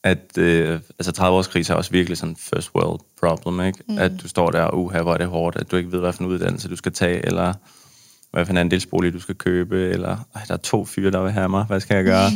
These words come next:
Speaker 2: <laughs> Ja.
Speaker 1: Det er virkelig hårdt. Øh, så, øh,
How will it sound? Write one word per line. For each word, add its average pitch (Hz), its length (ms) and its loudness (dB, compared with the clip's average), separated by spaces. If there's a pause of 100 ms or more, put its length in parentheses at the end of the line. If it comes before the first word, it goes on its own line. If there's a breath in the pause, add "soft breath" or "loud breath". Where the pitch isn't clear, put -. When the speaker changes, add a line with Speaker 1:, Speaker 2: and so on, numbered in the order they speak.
(180)
Speaker 2:
<laughs> 202 300 0
Ja. 185 80 4
Speaker 1:
Det 101 80 8
er 101 40 6
virkelig 104 280 6
hårdt. 101 320 6 (140)
Øh, 98 420 6 (100)
så, - 160 2
øh, 98 680 6